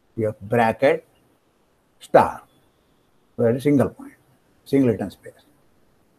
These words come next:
Then what is this space, set of homotopy classes of maps from X to Y? To understand this, first of all, you must see what are maps from a singleton space.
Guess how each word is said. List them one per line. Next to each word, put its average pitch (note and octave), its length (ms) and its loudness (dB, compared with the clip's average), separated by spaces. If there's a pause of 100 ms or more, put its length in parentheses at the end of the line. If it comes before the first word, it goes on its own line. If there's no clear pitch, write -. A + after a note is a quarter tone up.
(240)
Then G3+ 240 6
what G3 320 6
is A3+ 220 4
this E3 320 4
space, B2 1000 0 (140)
set D3+ 380 0
of C3+ 260 0 (500)
homotopy C#3 420 -2
classes A#2+ 300 -4
of B2 160 -6
maps A#2 260 -6
from A2 200 -6
X G#2 200 -12
to B2 120 -6
Y? F#2 460 -8 (1500)
To E3+ 100 8
understand F3 560 6
this, F3 140 6
first C#3+ 180 6
of A#2+ 140 0
all, C3+ 180 6
you D3+ 60 4
must D3 320 -4
see C3 260 2
what B2+ 380 4
are F#3+ 180 8
maps B2+ 560 4
from C3 280 0
a C3 60 -2
singleton A#2+ 540 -4
space. - 440 -20